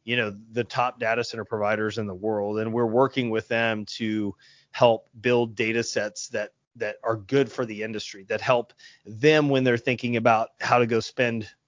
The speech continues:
their next two hundred million dollars, that help large cloud service providers figure out where to go and how much power costs in that market and how big you can build a data center facility. It helps,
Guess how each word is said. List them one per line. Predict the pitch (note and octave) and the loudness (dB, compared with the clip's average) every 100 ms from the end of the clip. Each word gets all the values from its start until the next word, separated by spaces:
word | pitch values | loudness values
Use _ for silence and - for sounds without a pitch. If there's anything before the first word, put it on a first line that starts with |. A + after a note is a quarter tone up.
| _ | _
their | C3 A#2+ | 4 4
next | A2+ A2+ - | 2 -2 -6
two | - | -2
hundred | C3+ A#2+ | -2 -2
million | A#2 A2 | -4 -4
dollars, | G#2 G2+ G2+ F#2+ | -6 -6 -8 -10
that | A2 | -6
help | G#2+ A#2+ A#2 _ _ _ _ | 0 0 0 _ _ _ _
large | A#2+ B2+ A#2+ | 2 2 2
cloud | C#3+ B2 | 0 2
service | - C#3+ C3+ | 4 2 2
providers | - B2+ A2+ A2 G#2+ | 0 0 2 0 -4
figure | - B2+ A2+ A#2 | -4 -4 -2 0
out | A2 G#2+ _ _ _ - | 0 -2 _ _ _ 4
where | C#3+ D3+ | 8 8
to | C#3 | 8
go | B2+ A#2+ G#2+ | 4 2 0
and | |
how | G#2 C3 | -4 -2
much | C3 - | -2 -4
power | - C#3 B2+ A2+ | -2 2 2 0
costs | - A#2+ A2 - | -2 -4 -4 -8
in | A2+ | -8
that | G#2 | -8
market | A2+ A2+ A2+ A#2 - _ _ _ - | -4 -4 -4 -6 -10 _ _ _ -10
and | A#2+ | -4
how | A#2+ A#2+ | -2 -2
big | G#2 B2+ A#2+ | 2 2 2
you | B2 | -2
can | A2+ A2 | -4 -4
build | A2 A#2 A2+ | -2 0 0
a | |
data | A2 A2 A2 | 0 -2 -2
center | - A2+ G2+ | -6 -8 -8
facility. | - G2 A2+ G2+ F#2+ G2+ | -10 -8 -6 -8 -8 -6
It | |
helps, | A2 B2 G2+ - | 0 0 -2 -10